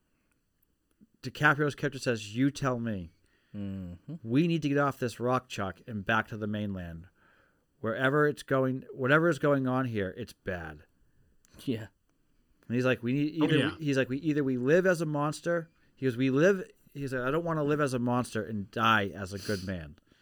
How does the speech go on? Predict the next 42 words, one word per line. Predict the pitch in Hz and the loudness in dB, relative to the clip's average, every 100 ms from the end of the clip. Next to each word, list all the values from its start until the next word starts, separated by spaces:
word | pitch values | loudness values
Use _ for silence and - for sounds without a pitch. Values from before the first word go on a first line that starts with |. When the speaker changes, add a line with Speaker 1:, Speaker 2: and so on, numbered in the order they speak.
| _ _ _ | _ _ _
Speaker 1:
So | - 143 143 127 107 - _ _ _ - 113 - _ | -4 4 6 6 4 -4 _ _ _ -20 -20 -20 _
this | 147 117 175 190 | -12 4 6 6
is | 202 | 4
the | 170 | 2
part | - 143 156 | 2 2 4
where | 139 | 4
then | 123 139 | 2 2
he | 131 | 0
gets | 110 131 - | 0 0 0
up. | 160 175 - - | 0 0 -2 -6
You | 147 151 | 0 0
see | - 165 175 160 | 2 0 0 0
them | - 151 147 135 - - | 2 2 2 -4 -10 -18
carrying | - 143 151 156 156 147 | -4 2 2 2 0 -4
the, | 120 101 _ | -6 -8 _
the | - | -10
doctors | 117 127 127 143 127 | -2 2 2 0 -2
are | |
coming | - 131 127 | 0 2 4
over | 131 123 120 | 4 4 4
with | 113 127 - | 4 2 2
the, | 127 120 117 117 | 0 2 0 -4
the, | 117 101 - | -4 -6 -8
the | 120 | -4
lobotomy | 120 123 104 117 123 123 117 | 0 0 2 2 4 2 0
tool. | 127 117 107 - _ - - _ _ _ _ _ | 2 2 -2 -12 _ -20 -20 _ _ _ _ _
Speaker 3:
Yep. | 104 107 143 | -4 -2 -2
Speaker 1:
He | - 123 160 | -2 2 2
just | 139 120 | 2 -2
w-, | 107 120 | -2 -2
Speaker 3:
The | |
Speaker 1:
gets | 156 147 | 0 2
Speaker 3:
spike. | 120 - - _ | 2 0 -6 _
Speaker 1:
yep. | 175 180 - | 0 0 0
He | 143 | -2
just | 135 127 - | 0 0 2
gets | 147 - | 0 2
up | 147 156 - - - | 2 2 -2 -14 -6
and | 139 127 - | -4 -4 -4
follows | 127 127 127 117 | -2 2 2 0
them | 113 110 | -2 -2
out. | 95 90 | -2 -6